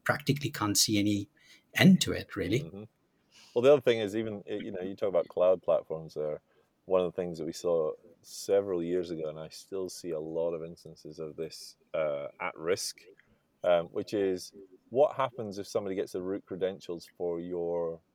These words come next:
Speaker 2: you know, let's say your A W S or your Microsoft or your G C P account, whatever, um, unless you're using a method by which your backups cannot be deleted under any circumstances. We saw, uh, organizations where they deleted the account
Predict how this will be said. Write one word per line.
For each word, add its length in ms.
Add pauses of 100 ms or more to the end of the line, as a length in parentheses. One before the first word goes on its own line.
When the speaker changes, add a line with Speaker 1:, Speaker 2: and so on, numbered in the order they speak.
(100)
Speaker 2:
you 80
know, 100
let's 220
say 80
your 100
A 160
W 300
S 160
or 120
your 360
Microsoft 580
or 100
your 200 (100)
G 140
C 160
P 100
account, 320
whatever, 400 (640)
um, 440 (420)
unless 460
you're 100
using 440
a 40
method 420
by 140
which 320
your 280
backups 500 (120)
cannot 300
be 80
deleted 460
under 240
any 120
circumstances. 960
We 140
saw, 380 (500)
uh, 160
organizations 720
where 300
they 120
deleted 460
the 140
account 400